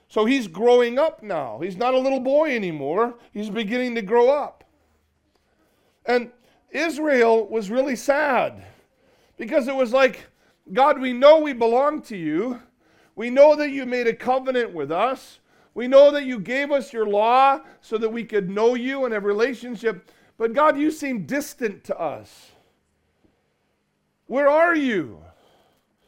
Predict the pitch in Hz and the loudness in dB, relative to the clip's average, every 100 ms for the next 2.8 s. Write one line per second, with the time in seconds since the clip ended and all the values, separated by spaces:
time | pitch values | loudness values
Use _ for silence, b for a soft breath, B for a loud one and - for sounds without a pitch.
0 | _ _ - 202 240 247 226 196 202 202 | _ _ -6 -4 -2 -6 -8 -8 -8 -6
1 | 202 214 202 185 202 196 208 202 170 - | -2 -2 -2 -4 -6 -4 -6 -8 -10 -14
2 | - - 240 107 - 85 - 67 | -12 -12 -12 -14 -16 -20 -20 -20